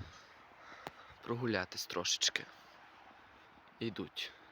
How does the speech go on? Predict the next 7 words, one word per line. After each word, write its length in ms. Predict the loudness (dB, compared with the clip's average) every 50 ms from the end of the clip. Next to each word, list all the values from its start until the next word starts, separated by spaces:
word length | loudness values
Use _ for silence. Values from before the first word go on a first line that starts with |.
| -20 -20 -20 -20 -20 -20 -20 -20 -20 -20 -20 -20 -20 -20 -20 -20 -20 -20 -20 -18 -12 -8
Іде 260 | -4 0 2 4 4
моя 320 | 4 2 0 0 2 0
Белла, 580 | 2 6 10 10 12 12 12 10 10 10 8 8 4 -2 -8 -14 -18 -20 -20 -20 -20 -20 -20 -20 -20 -20 -20 -20 -20 -20 -20 -20 -20 -20 -20 -20 -20 -20 -20 -16 -10
красуня. 960 | -6 -4 -4 -2 -2 -4 -6 -6 -4 -2 0 0 0 0 2 2 2 2 0 -2 -6 -10 -12 -14 -14 -14 -14 -16 -16 -16 -16 -16 -16 -16 -16 -16 -14 -14 -16 -16 -16 -18 -18 -16 -14
Фунтик 580 | -8 -2 0 0 0 0 -2 -2 -2 -2 0 0
мій 180 | 0 0 2
біжить. 640 | 2 4 6 8 8 8 8 6 4 2 -2 -6 -6